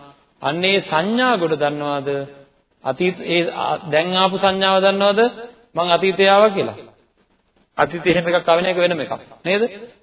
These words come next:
සංඥාව කියන්නේ ක්‍රියාවලිය විතරයි.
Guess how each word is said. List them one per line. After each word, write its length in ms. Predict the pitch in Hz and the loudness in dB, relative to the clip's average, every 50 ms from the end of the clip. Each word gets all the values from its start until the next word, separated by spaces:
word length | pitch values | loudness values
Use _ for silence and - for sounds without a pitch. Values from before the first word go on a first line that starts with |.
| _ | _
සංඥාව 440 | _ - - 165 180 185 185 185 185 | _ -2 -2 0 0 2 2 2 2
කියන්නේ 280 | 180 180 196 202 185 - | 2 2 0 -2 0 2
ක්‍රියාවලිය 460 | 175 170 170 175 175 180 190 220 294 330 - - - - - - _ _ _ - _ _ _ _ _ _ _ _ _ _ _ _ _ _ _ _ _ _ | 4 6 8 8 6 6 6 4 4 4 -4 -12 -14 -16 -20 -20 _ _ _ -20 _ _ _ _ _ _ _ _ _ _ _ _ _ _ _ _ _ _
විතරයි. 500 | 156 143 - - 175 160 160 156 151 151 | -10 -10 0 2 4 6 6 6 6 4